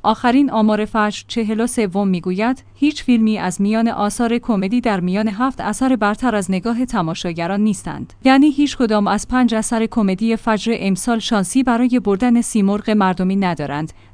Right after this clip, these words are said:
و مردم اقبالی به دیدن این آثار نشان ندادند. البته این اولین بار نیست که فجر روی خوشی به کمدی‌ها نشان نمی‌دهد.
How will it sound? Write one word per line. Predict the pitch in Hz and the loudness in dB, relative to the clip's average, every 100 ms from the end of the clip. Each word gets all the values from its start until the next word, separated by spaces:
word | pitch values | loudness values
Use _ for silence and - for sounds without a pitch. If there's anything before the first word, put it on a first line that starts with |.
| - | 0
و | 185 | 2
مردم | 180 180 247 240 | 2 2 2 2
اقبالی | 208 208 175 175 | -2 -2 -2 -2
به | 180 | -2
دیدن | 175 190 220 220 | -2 -2 2 0
این | 208 226 | 2 0
آثار | 214 208 247 226 | 0 -2 0 0
نشان | 202 - 220 208 | 0 0 0 0
ندادند. | 175 127 120 127 - - - _ | 0 -4 -8 -12 -14 -20 -20 _
البته | 226 226 262 262 | 2 2 2 2
این | 277 247 240 | 2 4 4
اولین | 208 175 185 208 | 4 2 2 2
بار | 214 233 | 2 2
نیست | 226 240 240 | 4 4 2
که | - | -4
فجر | 196 233 220 202 | -4 0 -2 0
روی | 226 208 | -2 -2
خوشی | 208 214 - 202 | -2 -4 -2 -2
به | 185 | -2
کمدی‌ها | 185 202 180 185 196 226 | -2 -2 0 -2 0 0
نشان | 202 - 240 | 0 2 4
نمی‌دهد. | 247 214 151 147 135 - | 6 4 0 -6 -10 -14